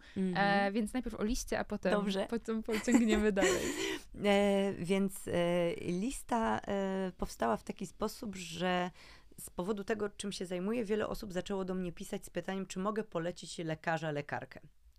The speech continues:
Speaker 1: e, od danej rzeczy. Endometrioza, mięśniaki, nowotwór i tak dalej. E, no i gdy to pytanie dotyczyło Krakowa, no to z racji tego, że już wtedy, te kilka lat temu współpracowałam z różnymi lekarzami, to tu, to tam,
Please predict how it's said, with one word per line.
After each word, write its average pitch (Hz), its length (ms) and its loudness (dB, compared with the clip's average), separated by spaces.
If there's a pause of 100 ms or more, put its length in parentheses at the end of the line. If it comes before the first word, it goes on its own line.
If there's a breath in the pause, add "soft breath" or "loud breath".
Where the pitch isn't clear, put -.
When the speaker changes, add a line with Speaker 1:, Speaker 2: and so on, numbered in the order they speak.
(560)
Speaker 1:
e, 160 260 0
od 190 320 4
danej 143 560 -2 (100)
rzeczy. 156 380 -2 (220 soft breath)
Endometrioza, 156 600 -2
mięśniaki, 151 640 -4
nowotwór 147 500 -4
i 147 60 -6
tak 139 200 -8
dalej. 214 380 -4 (760 loud breath)
E, 156 320 0
no 175 140 0
i 247 120 -2
gdy 190 240 -4 (140)
to 190 100 -2
pytanie 196 320 -4
dotyczyło 170 360 -8
Krakowa, 147 540 -4
no 196 120 -2
to 180 100 -12
z 175 40 -10
racji 170 260 -4
tego, 175 240 -2
że 160 140 -2
już 156 200 -6
wtedy, 165 460 -2
te 156 120 -12
kilka - 340 -4
lat 151 120 -2
temu 160 220 -4
współpracowałam 160 840 -2
z 151 40 -6
różnymi 151 420 -2
lekarzami, 151 480 -2
to 156 120 -8
tu, - 140 -10
to 156 160 -6
tam, 151 380 -2